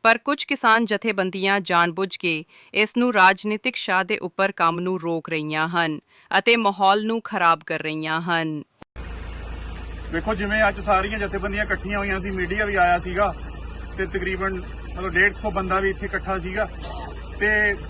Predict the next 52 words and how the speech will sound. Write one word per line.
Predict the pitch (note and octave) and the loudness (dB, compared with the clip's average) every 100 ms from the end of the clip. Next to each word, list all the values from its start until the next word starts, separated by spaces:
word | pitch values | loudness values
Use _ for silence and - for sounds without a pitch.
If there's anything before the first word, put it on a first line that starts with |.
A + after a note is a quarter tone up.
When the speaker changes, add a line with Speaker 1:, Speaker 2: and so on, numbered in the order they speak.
| - | -4
Speaker 2:
ਗੱਡੀਆਂ | G3 G3 A#3 | -2 0 0
ਸਾਡੀਆਂ | A#3 A3+ A#3 | 0 0 -2
ਅਜੇ | A3+ A3+ | -2 -4
ਵੀ | B3 | -4
ਠਾਣੇ। | G#3+ G3+ G#3+ A3 | -2 0 0 -2
ਅਸੀਂ | G3+ | -4
ਨਹੀਂ | A3+ | -6
ਚਾਹੁੰਦੇ | A3+ A3 A#3 | -6 -6 -6
ਕੋਈ | A3+ G#3+ G#3+ | -6 -8 -6
ਵੀ | A3+ | 0
ਆਪਾਂ | G#3+ A3+ A3 G#3+ G#3 - - | 0 2 0 -2 -4 -10 -10
ਮਤਲਬ | G3 G3+ G#3+ G#3+ G#3+ G3+ | -6 -4 -2 -2 -4 -6
ਇਲੀਗਲ | G3+ G3+ G#3 | -6 -4 -4
ਤਰੀਕੇ | G3+ G3+ - | -4 -8 -6
ਨਾਲ | G3+ G3 | -4 -4
ਕੋਈ | G3 | -4
ਰਸਤਾ | F#3 - F#3 | -6 -2 -2
ਅੱਜ | E3 | -2
ਡੱਕੀਏ | F3 F3 G3 G3+ F#3 - - - - - - - | -4 -6 -4 -4 -4 -8 -12 -12 -12 -12 -12 -4
ਤੇ | A3 A3 - - | 0 0 -2 -8
ਸਾਰਿਆਂ | - F#3 A3 B3+ | 0 4 4 4
ਨੇ, | B3 A#3 | -2 -4
ਅਸੀਂ | G#3+ A3 | -6 0
ਭਾਜੀ | A#3 G3+ | 0 2
ਰਾਜੂ | F#3+ F3+ F#3+ | -2 -4 -2
ਔਲਖ | G#3+ G#3+ G#3 | 0 0 -2
ਨੇ, | G3+ A3 G#3+ G#3 - - F3 | -4 -4 -4 -6 -12 -12 -8
ਗੁਰਪ੍ਰਤਾਪ | F3 F#3+ F#3+ G3+ G3+ | -8 -2 2 4 2
ਅੰਕਲ | G3 G#3+ G#3 | -2 -4 -2
ਨੇ, | G#3 G#3+ G3+ - F3+ | -2 -4 -4 -6 -6
ਅੰਕਲ | F3 G#3+ | -4 -4
ਹੋਰੀ | G#3+ G3 | -4 -4
ਨੇ | G3 | -4
ਨਾਲ | G3 F#3 F#3 | 0 0 2
ਸਾਰੇ | G3 G3 G3+ - - - - - - - | 0 0 -2 -4 -10 -12 -12 -12 -12 -4
ਤੇ | G#3+ | -2
ਹੋਰ | G3+ G#3 G#3+ | 0 0 -2
ਵੀ | A#3 A#3+ | -2 0
ਸਾਰਿਆਂ | A3 G#3 A#3 | 2 4 4
ਨੇ | A#3 | 2
ਇਹ | A#3 | -2
ਸਲਾਹ | A3+ A3+ A#3 | 4 6 6
ਕੀਤੀ | A3 F3+ A3+ | 2 -8 -4
ਆ | A3+ | -2
ਵੀ | A3+ | -2
ਜੇ | G3+ G#3 A3 | -4 -2 2
ਅੱਜ | G#3+ | 2
ਸ਼ਾਮ | - G#3 G3+ | 4 0 2
ਤੱਕ | A3 G3 | 0 0
ਗੱਡੀਆਂ | F#3+ G3+ | -2 -2
ਛੱਡਦੇ | G#3+ F#3 D#3 F3+ | 0 0 0 2
ਆ | A3+ | 2